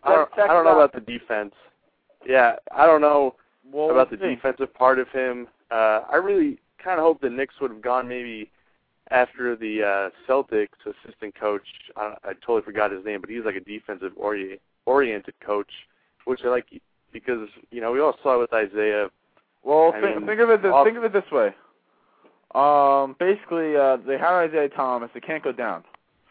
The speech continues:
Speaker 3: So no matter who they got,
Speaker 2: True.
Speaker 3: they're gonna be better next year.
Speaker 2: They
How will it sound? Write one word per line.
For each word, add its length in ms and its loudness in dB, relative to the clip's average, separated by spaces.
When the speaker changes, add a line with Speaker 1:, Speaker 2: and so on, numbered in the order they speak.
Speaker 3:
So 200 4
no 140 -2
matter 260 0
who 180 0
they 120 -4
got, 300 4
Speaker 2:
True. 80 -6
Speaker 3:
they're 100 -12
gonna 140 -8
be 100 -10
better 260 -2
next 200 -12
year. 100 -20
Speaker 2:
They 140 -8